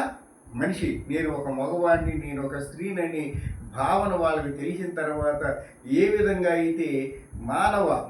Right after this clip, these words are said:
మనుగడ స్త్రీ పురుషుల మధ్య ఆ శారీరక సంబంధం అనే బలహీనత మనుషుల్ని ఎలా అంత స్థాయికి తీసుకెళ్ళిందండి. జారత్వం అంటే ఏంటది? వివాహానికి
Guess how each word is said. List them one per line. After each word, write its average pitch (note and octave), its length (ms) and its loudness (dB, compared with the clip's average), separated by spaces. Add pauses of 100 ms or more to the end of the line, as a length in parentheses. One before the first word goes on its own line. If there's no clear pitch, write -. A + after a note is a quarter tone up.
మనుగడ E3 440 0
స్త్రీ G3+ 260 -8
పురుషుల F3 440 -4
మధ్య C#3+ 300 -6 (460)
ఆ A#2+ 80 -4 (160)
శారీరక G3 540 0 (140)
సంబంధం F#3 440 -2
అనే D3+ 160 -4 (160)
బలహీనత F3 540 -4 (140)
మనుషుల్ని E3 560 -4 (440)
ఎలా F#3 160 -6
అంత G3+ 240 -4 (120)
స్థాయికి G#3 440 6
తీసుకెళ్ళిందండి. C#3 720 0 (140)
జారత్వం G#3+ 520 2
అంటే E3+ 200 -4 (460)
ఏంటది? C3+ 460 -6 (180)
వివాహానికి D#3 800 2